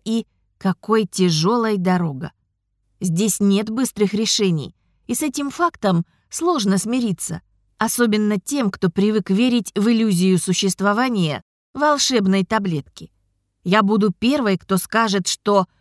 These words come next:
работа выглядит именно так, как звучит. Это работа. Нет никаких коротких путей. И никто другой не может сделать это за вас. Стать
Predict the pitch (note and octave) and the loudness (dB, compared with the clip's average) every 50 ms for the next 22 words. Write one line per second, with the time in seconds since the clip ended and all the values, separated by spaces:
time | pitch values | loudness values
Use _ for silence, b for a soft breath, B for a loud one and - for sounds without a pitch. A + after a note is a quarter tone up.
0 | _ _ _ - F#3 F#3 F#3 E3 F#3 C4 D4+ C#4+ - - F3 C#3+ D#3 - _ _ | _ _ _ -2 0 2 2 2 2 0 0 -2 -2 -4 -6 -6 -6 -8 _ _
1 | _ _ _ _ _ - G3+ D4+ D#4+ B3+ C#4+ D4 B3+ A3+ C4+ C4 - - - C4+ | _ _ _ _ _ -4 -2 -2 0 0 0 0 0 0 0 -2 -2 -2 -2 0
2 | C4+ C4 B3+ A#3+ A#3 A#3 A3+ A3+ A3+ - - C4+ C#4+ D4 - _ _ _ _ _ | 2 2 2 2 2 2 2 0 0 0 2 2 2 2 0 _ _ _ _ _
3 | _ _ - B3+ B3 G#3+ A3 A#3 A#3 A#3+ A#3 - - - D3 C3+ - _ _ _ | _ _ -2 0 0 0 0 -2 -2 -2 -2 -2 -4 -4 -4 -6 -8 _ _ _
4 | _ _ _ _ _ _ _ _ _ - E3 - F3+ G#3+ C#4 C4 A3+ G#3 G#3+ A3+ | _ _ _ _ _ _ _ _ _ -4 -2 2 4 4 4 4 2 0 0 -2
5 | - G#3+ - - _ _ _ _ _ _ _ _ _ _ - - D4 E4+ F4 B3 | -4 -8 -12 -14 _ _ _ _ _ _ _ _ _ _ -8 -4 -2 0 0 0
6 | E3 - _ _ _ _ - D4+ D#4 D#4+ C4+ - C#4+ C4 - A#3 - - - A#3 | -2 -4 _ _ _ _ -8 -6 -4 -2 0 0 0 0 0 -4 -4 -2 0 0
7 | A3+ G#3+ F3 - - - F#3 - _ - A#3+ - - F3+ D#3 C#3+ - _ _ _ | 0 0 -2 -2 -4 -4 -4 -4 _ -6 -6 -6 -6 -6 -8 -8 -10 _ _ _
8 | _ _ _ _ _ - B3+ C4+ C#4+ C#4+ C4 - - E4+ F4+ E4+ A#3 A3+ G#3+ G3 | _ _ _ _ _ -4 -2 0 0 -2 -2 -2 0 0 0 2 2 0 0 0
9 | F#3 G3 C#4 D4+ C4 G#3+ G#3 G#3+ G#3+ G#3+ A3 B3+ C#4 A3+ F#3 E3 D#3 D#3 D3 D3+ | 0 0 0 0 2 2 2 2 0 0 0 -2 -2 0 -2 -2 -2 -4 -4 -2
10 | F3 G3 F#3 E3 D#3+ - - D#3+ - F3 E3+ E3 F#3 F#3 F3 D3+ C#3 C#3 - - | 0 0 2 0 0 -2 -6 -6 -4 -4 -2 0 0 0 -2 -2 -6 -8 -12 -18
11 | _ _ _ _ _ _ _ _ _ _ _ - - - - G3+ A3 B3+ B3+ - | _ _ _ _ _ _ _ _ _ _ _ -10 -10 -4 -2 0 0 0 0 -2
12 | - - | -8 -14